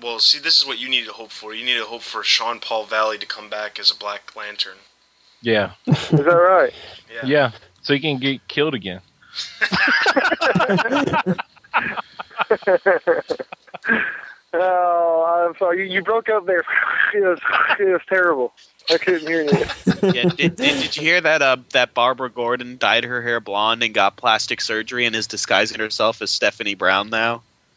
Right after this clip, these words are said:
Speaker 3: Seriously?
Speaker 4: No, that, that, that, that's, that's just the theory that lots of fans have. Stephanie Brown's the new Batgirl, and there's lots of Barbara Gordon fans in denial.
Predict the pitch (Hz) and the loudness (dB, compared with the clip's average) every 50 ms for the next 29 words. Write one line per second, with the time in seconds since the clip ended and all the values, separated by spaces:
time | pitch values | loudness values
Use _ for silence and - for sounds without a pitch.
0 | _ _ _ _ _ _ _ _ _ _ - - - 208 247 285 302 302 - - | _ _ _ _ _ _ _ _ _ _ -8 -2 0 2 2 2 2 0 0 0
1 | 330 311 302 285 - _ _ _ _ _ _ - - - - - 139 135 135 135 | 0 0 -2 -4 -8 _ _ _ _ _ _ -6 -6 -6 -4 -2 2 2 4 4
2 | 143 151 151 - - 196 180 - 220 220 - - 240 233 - - 226 208 226 214 | 4 2 2 2 0 0 0 2 0 0 2 2 2 2 2 2 2 2 4 4
3 | 208 190 - 214 190 - 202 185 - 180 185 170 147 135 131 123 123 120 113 131 | 2 2 0 0 0 0 0 0 0 2 2 2 4 4 4 2 2 2 2 2
4 | 120 120 - - 120 - - 113 107 104 110 110 - - 117 92 90 90 95 123 | 2 2 0 -4 -6 -2 0 2 2 2 2 0 -2 0 2 4 4 4 2 0
5 | 135 - - - - - - - - 190 - - 185 170 - - 185 180 - 196 | -2 -8 -16 -16 -14 -12 -12 -6 -4 -4 -2 -2 0 0 0 0 0 0 0 0
6 | 175 170 160 170 151 143 - - - - 147 139 135 127 127 107 117 123 - 135 | -2 0 0 0 0 0 -2 -4 -4 -2 0 0 2 2 2 2 2 0 0 0
7 | 127 123 123 123 120 120 117 120 - 127 123 127 123 113 113 110 - - - 107 | 0 0 0 2 2 0 0 0 -2 -4 -2 0 2 2 2 2 0 -4 -6 -6
8 | 101 104 _ - 110 104 104 98 - 98 98 92 104 95 95 95 95 95 98 101 | -8 -8 _ 2 4 4 4 4 0 -4 -6 -2 -2 0 0 -2 -4 -6 -8 -12
9 | 107 - - - 92 90 95 101 101 107 98 95 95 87 85 87 80 80 85 85 | -20 -14 -8 -4 -4 -2 -4 -4 -4 -8 -8 -6 -8 -10 -8 -8 -8 -6 -6 -4
10 | 90 113 139 143 | -4 -4 -4 -6